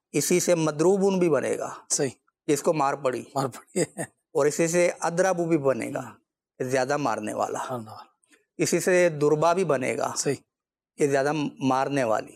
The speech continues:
Speaker 2: ہوں۔
Speaker 1: تو یہ سارا چلتا ہے، اور اگر اس کو مزید لے جائیں مادوں کے اندر،
Speaker 2: جی، جی۔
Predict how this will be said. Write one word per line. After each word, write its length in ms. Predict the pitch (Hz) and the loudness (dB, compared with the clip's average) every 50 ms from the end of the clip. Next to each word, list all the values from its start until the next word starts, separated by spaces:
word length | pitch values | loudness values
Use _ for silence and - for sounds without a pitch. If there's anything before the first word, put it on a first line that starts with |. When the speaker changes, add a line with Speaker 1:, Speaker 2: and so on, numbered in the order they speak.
| - - | -20 -14
Speaker 2:
ہوں۔ 280 | 143 143 139 135 131 123 120 117 110 110 _ _ | -12 -10 -10 -10 -10 -12 -14 -16 -20 _ _ _
Speaker 1:
تو 80 | - - - - _ _ _ _ - | -8 -8 -8 -10 _ _ _ _ -2
یہ 280 | 180 185 202 202 190 - - | 0 2 4 4 2 0 0
سارا 320 | 160 143 143 151 151 151 | -2 0 0 0 -2 -2
چلتا 360 | 143 - 147 127 123 123 - 151 | -2 0 0 0 0 0 2 2
ہے، 40 | |
اور 80 | 156 160 | 4 4
اگر 180 | 160 156 165 156 | 4 4 2 2
اس 120 | 156 156 | 0 0
کو 360 | - - 160 147 143 143 143 - - - | 0 2 4 4 4 4 2 0 -2 -4
مزید 480 | - 147 139 139 143 151 180 202 185 196 196 190 185 180 175 170 165 160 156 147 151 147 | -2 0 0 0 2 2 0 2 4 4 4 6 6 4 4 4 2 2 0 0 -2 -2
لے 200 | 147 143 147 156 | 0 2 2 2
جائیں 180 | 156 165 170 170 | 4 2 0 2
مادوں 360 | 156 151 147 147 147 160 156 | 2 0 0 0 0 0 0
کے 100 | 156 160 | 2 0
اندر، 240 | 151 147 147 147 147 143 - _ | 0 0 0 -2 -2 -4 -8 _
Speaker 2:
جی، 140 | 147 147 139 | -4 -2 -2
جی۔ 100 | 127 | -2